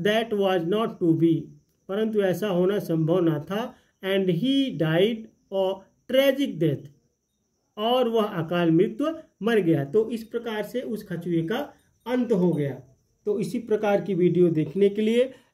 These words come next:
या किसी भी लेसन का आप बनवाना चाहते हैं, सरल हिंदी अनुवाद के साथ इसी प्रकार से पढ़ना चाहते हैं, तो लेसन का नाम और क्लास का नाम लिखकर कमेंट बॉक्स में ज़रूर लिखिएगा और हम आप तक ज़रूर पहुँचाएंगे इसी तरीके से पढ़ाकर।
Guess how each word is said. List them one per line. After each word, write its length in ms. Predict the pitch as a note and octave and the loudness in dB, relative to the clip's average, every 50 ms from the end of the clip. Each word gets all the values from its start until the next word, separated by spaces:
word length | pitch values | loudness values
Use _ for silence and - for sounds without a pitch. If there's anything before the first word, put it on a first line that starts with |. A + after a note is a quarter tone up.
| - | -4
या 140 | F3+ G#3+ A3+ | -2 -2 -2
किसी 440 | A3+ A3 C4+ B3 A#3+ - - D4+ D4+ | -2 -4 -6 -6 -4 0 0 0 2
भी 160 | A#3+ B3+ C4 | 2 0 0
लेसन 420 | C4 A3 G#3 G3 F#3+ - A#3 A#3 A3+ | 4 4 4 4 4 0 -4 -4 -4
का 120 | A3+ A3 | -6 -8
आप 200 | G#3+ G3+ F#3+ F#3+ | -6 -4 -4 -2
बनवाना 460 | D#3+ F#3 F3 F3 E3+ E3+ F3+ G#3 G#3+ | 0 0 0 2 0 0 0 -2 -2
चाहते 360 | G#3 G#3 F#3 E3+ E3 - F3+ | -2 -2 -4 -4 -2 -2 -2
हैं, 100 | F3 E3+ D#3+ | -2 -2 -2
सरल 320 | D#3+ F#3 F#3+ G#3 A3 A3 | -2 -2 0 0 0 2
हिंदी 380 | F#3+ F3 E3+ E3 E3 F#3 G3 G3 | 2 2 2 2 2 2 0 2
अनुवाद 500 | F3+ D#3 D3+ D3+ D#3+ E3+ F3+ F#3 F3+ - | 0 0 0 2 2 2 0 0 -4 -4
के 100 | - F3 | -4 -4
साथ 300 | E3 E3 F3 F#3 F#3 - | -4 -2 -4 -4 -4 -4
इसी 180 | F#3+ F3+ F3+ F#3+ | -6 -6 -6 -8
प्रकार 280 | - - F3 E3 E3+ | -8 -8 -6 -4 -4
से 140 | D#3+ E3 E3 | -6 -6 -8
पढ़ना 340 | D#3+ - D3+ C#3 C#3+ E3 F3+ | -6 -4 -2 -2 0 -2 -2
चाहते 360 | F3 F#3 F3 F3 - - G3 | -2 -4 -6 -4 -4 -2 -2
हैं, 200 | G3 G#3+ A#3+ A#3 - _ _ _ _ _ - | -2 -2 -4 -6 -10 _ _ _ _ _ -8
तो 80 | - C4+ | -2 0
लेसन 440 | A#3 F#3+ F#3 F#3 F3 F3+ G#3+ A3 A3 | 4 6 6 6 4 2 -2 -2 -2
का 140 | A3 G#3 F3+ | -2 -2 0
नाम 420 | E3 D#3 D#3+ F3 G3 A#3 C#4 C#4 - - - _ _ _ _ _ _ _ _ - | 2 2 2 2 2 0 -2 -4 -6 -10 -20 _ _ _ _ _ _ _ _ -6
और 260 | F3+ F3+ F#3 F3+ - - | -2 -2 -2 -2 -2 -2
क्लास 340 | F3+ F#3 F#3+ G#3+ A3 A3 | 0 0 0 0 -2 -4
का 160 | - - F3+ E3+ | -4 0 4 4
नाम 420 | E3 E3 D#3+ G3 B3+ C#4 C#4 - - _ _ _ - | 6 6 4 2 0 -2 -4 -6 -10 _ _ _ -8
लिखकर 440 | F3+ F#3 A3+ A3 - - - B3+ C4 B3+ - - | -4 -4 -4 -4 -4 -4 -2 -2 -2 -4 -4 -4
कमेंट 380 | F#3+ F#3+ A3+ C4 C4+ C4 A#3 | -2 0 0 0 0 0 -2
बॉक्स 320 | B3 G3+ G#3+ G3 - - - | 0 2 2 0 0 -2 -2
में 200 | G3+ G3 F3 C#3+ | 0 0 0 2
ज़रूर 280 | C3+ D#3 D3 F3 G3 | 0 2 2 2 2
लिखिएगा 500 | G3+ G3+ G3 - G#3 G#3 G#3 G#3 A3+ A#3+ C4 C#4 - - _ _ _ _ - | 2 0 0 2 2 2 2 2 0 -4 -4 -8 -12 -18 _ _ _ _ -6
और 140 | F3 F3+ E3 | -4 -2 -2
हम 200 | D#3 F3+ F#3+ G3+ | 0 -2 -2 -2
आप 180 | G#3+ G#3 G#3 - | -4 -6 -6 -4
तक 120 | A3+ G3 | -4 -2
ज़रूर 300 | E3+ - E3 F3+ G3+ A3 | 2 2 2 2 2 0
पहुँचाएंगे 580 | G#3+ - G3 E3 E3 - D#3+ D#3 D#3+ D#3+ E3+ G#3 | 0 0 -2 -2 0 0 0 0 2 4 4 4
इसी 300 | G#3+ F#3+ F3 - - A#3 | 4 2 0 -2 -6 -6
तरीके 440 | - - F#3+ E3 D#3+ E3 D#3+ E3+ E3 | -2 0 0 2 2 0 2 2 0
से 160 | D#3+ D#3+ A3 | 0 0 -4
पढ़ाकर। 680 | A3 - F#3 D3 D3 D3 C#3 - C#3+ B2+ A#2+ - - | -4 -2 -4 -4 -2 -4 -6 -4 -6 -8 -8 -8 -14